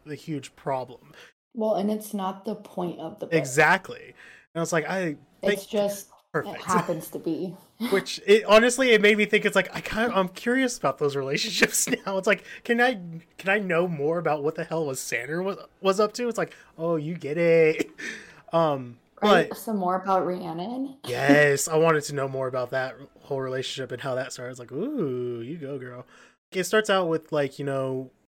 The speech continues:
Speaker 1: her, her sister, and her mom kind of, like, in her office, like, kind of talking, like, "Hey."
Speaker 2: Before we get to that.
Speaker 1: Okay. <laughs>
Speaker 2: There is a page that is, like, technically part of the book. "The following text has been faithfully transcribed from the
Speaker 1: Ooh.
Speaker 2: Navarian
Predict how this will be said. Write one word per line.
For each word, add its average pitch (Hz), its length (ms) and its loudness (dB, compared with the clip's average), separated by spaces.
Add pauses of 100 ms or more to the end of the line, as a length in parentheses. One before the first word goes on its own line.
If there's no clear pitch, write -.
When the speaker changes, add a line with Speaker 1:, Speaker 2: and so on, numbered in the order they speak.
(100)
Speaker 1:
her, 185 300 2
her 170 120 -2
sister, 151 440 0
and 131 240 -4
her 143 80 -8
mom 131 320 -4
kind 131 200 -8
of, 131 60 -8
like, 127 240 -4 (440)
in 147 180 0
her 139 200 -2
office, 135 460 -4
like, 131 180 -6
kind 139 200 -4
of 127 80 -6
talking, 135 240 -6
like, 131 220 -8
"Hey." 170 300 2
Speaker 2:
Before 240 520 2
we 269 180 2
get 226 280 -2 (120)
to 190 60 -12
that. 165 440 0
Speaker 1:
Okay. 151 500 6 (480)
<laughs> 208 360 -4 (420)
Speaker 2:
There 208 140 4
is 202 220 6
a 233 100 4
page 180 720 0 (460)
that 185 200 -2
is, 180 120 -6
like, 180 160 -2
technically 175 460 -4
part - 260 -10
of 156 80 -10
the 147 80 -12
book. - 380 -14
"The 185 80 -8
following 233 460 -2
text 196 320 -6
has 190 80 -14
been 170 180 -8
faithfully 190 640 -8
transcribed 170 880 -6
from - 180 -12
the 165 60 -6
Speaker 1:
Ooh. 165 40 -4
Speaker 2:
Navarian 165 760 -4